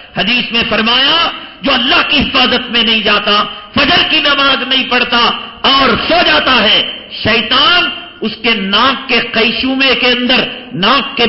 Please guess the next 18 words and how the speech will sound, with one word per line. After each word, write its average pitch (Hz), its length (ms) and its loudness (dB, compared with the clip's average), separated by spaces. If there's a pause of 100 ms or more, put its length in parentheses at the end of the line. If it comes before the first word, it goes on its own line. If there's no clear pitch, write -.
(100)
بانسے 233 420 2
کے 254 80 0
اندر 254 340 2 (300)
پیشاب 262 600 2
کر 277 140 2
دیتا 262 400 2
ہے، 240 260 4 (420)
بلکہ 185 320 -2
پیشاب 196 640 -2
پہلے 208 320 2
ہی 220 140 2
کیا 214 280 0
ہوا 190 260 0
رہتا 170 380 0
ہے۔ 160 140 0 (340)
تہجد 226 520 0
کو 302 120 4 (400)
اور 254 100 2